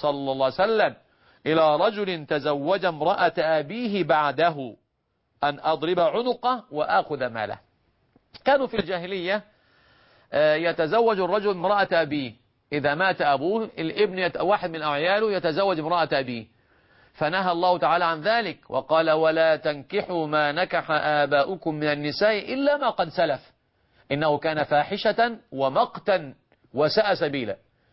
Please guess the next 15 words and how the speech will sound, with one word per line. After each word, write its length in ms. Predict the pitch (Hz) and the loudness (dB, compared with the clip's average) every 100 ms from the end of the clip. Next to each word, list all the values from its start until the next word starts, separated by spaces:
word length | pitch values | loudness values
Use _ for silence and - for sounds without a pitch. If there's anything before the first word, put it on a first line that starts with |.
| _ _ _ _ _ _ | _ _ _ _ _ _
آه، 240 | - - 208 | -2 2 2
اسمع 380 | 202 180 160 151 | 0 0 -2 0
الآية 260 | - 180 | 0 0
دي: 260 | 165 139 - _ | -2 -6 -10 _
"ولا 300 | 143 160 160 | 0 2 4
تنكحوا 520 | 151 151 135 190 185 | 2 -4 -4 -2 -2
ما 180 | 160 156 | 0 -2
نكح 320 | 151 180 165 | -2 -4 -4
آباؤكم 680 | 160 156 151 147 147 185 170 | -2 0 0 0 -2 -2 -4
من 120 | 160 | -4
النساء 600 | 160 151 147 143 185 170 | -2 -2 -6 0 2 2
إلا 160 | 175 170 | 0 -2
ما 140 | 165 | 0
قد 200 | 160 156 | -2 -2
سلف 340 | 143 180 156 | 0 0 2